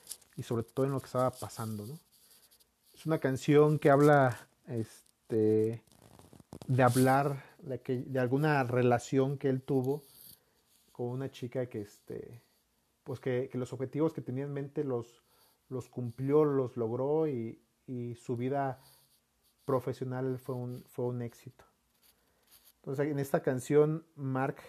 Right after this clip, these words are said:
habla de, de cómo en esas noches de, de pasar muchas horas en un bar y, y, y con cervezas o, o alcohol en la sangre,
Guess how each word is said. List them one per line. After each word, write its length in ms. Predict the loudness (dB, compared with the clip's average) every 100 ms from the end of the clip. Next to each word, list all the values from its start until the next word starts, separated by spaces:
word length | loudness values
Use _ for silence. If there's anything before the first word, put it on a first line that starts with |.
| -20 _ _ _ _ -4
habla 280 | -2 0 0
de, 320 | 2 0 -2 _ _ _ _ _ -10
de 80 | -4
cómo 240 | -4 -2
en 80 | -2
esas 300 | -2 -2 -4
noches 540 | -6 -4 -4 -4 -12 -8
de, 320 | -4 -2 -4
de 180 | -8 -12
pasar 480 | -8 -8 -4 -4 -6 -14 _ _ _ _ _ _ _ _ _ _
muchas 320 | -8 -4 -2 0
horas 220 | 0 -2
en 100 | -6
un 160 | -4
bar 300 | -2 0 0
y, 340 | -4 -6 -10 -16 _ _ _ -14
y, 260 | -12 -12
y 40 | -10
con 180 | -10 -8
cervezas 600 | -4 -2 -2 -4 -10 -10
o, 280 | -14 -14 -18 _
o 80 | -10
alcohol 360 | -10 -8 -8 -8
en 80 |
la 80 | -10
sangre, 400 | -14 -12 -12 -14